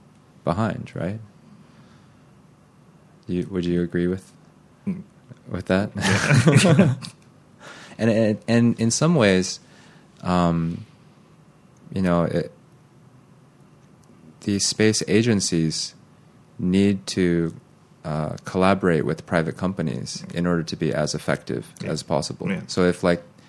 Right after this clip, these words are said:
Speaker 1: if nasa did it, but jaxa didn't do it, I think jaxa would be at a disadvantage, you know?
Speaker 2: Mm.
Speaker 1: So it's really good that that is doing it. I'm sure E S A and, and the Indian program is, are doing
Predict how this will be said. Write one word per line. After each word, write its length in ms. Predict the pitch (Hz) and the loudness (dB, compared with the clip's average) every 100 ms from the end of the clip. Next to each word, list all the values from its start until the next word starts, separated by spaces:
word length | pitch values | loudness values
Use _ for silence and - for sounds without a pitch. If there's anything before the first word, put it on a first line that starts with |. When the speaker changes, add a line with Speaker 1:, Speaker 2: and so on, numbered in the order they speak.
| - - | -20 -8
Speaker 1:
if 160 | 92 - | -6 0
nasa 400 | 92 110 113 101 | 2 2 2 2
did 160 | 107 | 4
it, 200 | 107 104 | 4 2
but 140 | - - | -2 -2
jaxa 460 | 87 82 - 85 73 | 0 -2 -2 -4 -2
didn't 340 | 82 90 85 | 0 0 0
do 160 | 90 98 | 0 0
it, 220 | 110 107 - - | 0 -4 -10 -12
I 120 | - | -8
think 240 | 82 82 80 | -4 -4 -2
jaxa 320 | 78 78 80 | -4 -4 -4
would 140 | 76 60 | -4 -2
be 100 | 65 | -4
at 120 | - | -4
a 80 | - | -6
disadvantage, 880 | 73 - - - 65 64 64 - - - - - | -8 -8 -8 -6 -6 -6 -10 -12 -20 -20 -20 -10
you 100 | 76 | -6
know? 220 | 78 - | -4 -4
Speaker 2:
Mm. 60 | - | -6
Speaker 1:
So 220 | - 85 | -4 -4
it's 180 | 78 - | -2 -2
really 220 | 85 80 | -2 0
good 280 | 80 80 78 | -2 -2 -2
that 200 | - - - - - - - - - | -4 -6 -8 -20 -20 -20 -20 -16 -6
that 140 | 76 | -6
is 120 | 76 | -6
doing 260 | - 78 82 | -6 -6 -6
it. 100 | - - | -10 -14
I'm 80 | - | -10
sure 320 | - 90 82 | -4 -2 -2
E 180 | - 85 | -4 -4
S 220 | 78 - | -2 -2
A 200 | 73 73 | -2 -2
and, 280 | 73 - - 98 - | -2 -6 -10 -14 -12
and 480 | 80 73 65 - 101 - - - - - - - | -8 -8 -8 -12 -16 -20 -20 -20 -20 -20 -20 -8
the 160 | 62 62 | -4 -2
Indian 440 | 76 71 65 64 | -2 -4 -4 -6
program 440 | - 78 80 - - | -6 -6 -6 -8 -10
is, 320 | - - - | -14 -14 -12
are 80 | - | -8
doing 400 | 82 80 73 80 | -6 -4 -6 -8